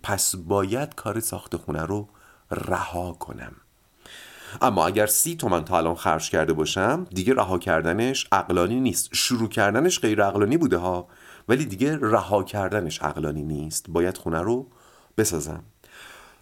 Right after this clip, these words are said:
پس عقلانیت عملی ربط مستقیم و ربط تمام داره به سود و زیان.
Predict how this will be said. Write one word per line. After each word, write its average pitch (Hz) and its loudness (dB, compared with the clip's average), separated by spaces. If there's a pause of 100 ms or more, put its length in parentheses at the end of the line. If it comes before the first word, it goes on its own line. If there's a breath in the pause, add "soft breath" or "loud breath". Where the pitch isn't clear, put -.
(240 loud breath)
پس - 2 (180)
عقلانیت 180 4
عملی 180 2 (320)
ربط 185 -2
مستقیم 135 2 (280)
و - 4
ربط 160 0 (100)
تمام 175 2
داره 147 2
به 104 -2
سود 87 0
و 87 2
زیان. 82 -2